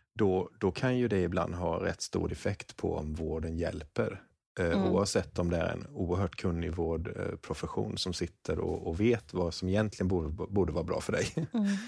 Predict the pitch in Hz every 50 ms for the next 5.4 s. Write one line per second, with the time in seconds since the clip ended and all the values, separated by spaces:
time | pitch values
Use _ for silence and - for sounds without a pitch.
0 | - - - - - - - 110 107 104 107 101 98 92 92 95 92 87 - 110
1 | 113 110 - 117 107 - - 104 - - 101 95 92 - - 80 85 82 85 -
2 | - 87 85 98 90 85 90 90 85 82 - - 92 85 82 80 - 78 78 80
3 | 85 87 87 90 90 101 95 80 80 80 80 78 - - - - 85 82 82 82
4 | 85 82 80 85 90 - - - 95 92 87 85 87 - - - - - 82 82
5 | 85 85 85 85 87 92 98 101